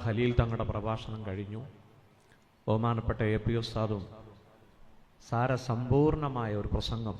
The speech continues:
നമുക്ക് നൽകി. ഇനി ബഹുമാനപ്പെട്ട പേരോട് ഉസ്താദാണ്. ഞാൻ എൺപത്തി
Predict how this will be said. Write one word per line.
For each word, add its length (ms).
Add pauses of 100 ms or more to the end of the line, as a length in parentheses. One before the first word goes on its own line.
(140)
നമുക്ക് 400
നൽകി. 340 (340)
ഇനി 160
ബഹുമാനപ്പെട്ട 600 (120)
പേരോട് 340
ഉസ്താദാണ്. 500 (2000)
ഞാൻ 240
എൺപത്തി 440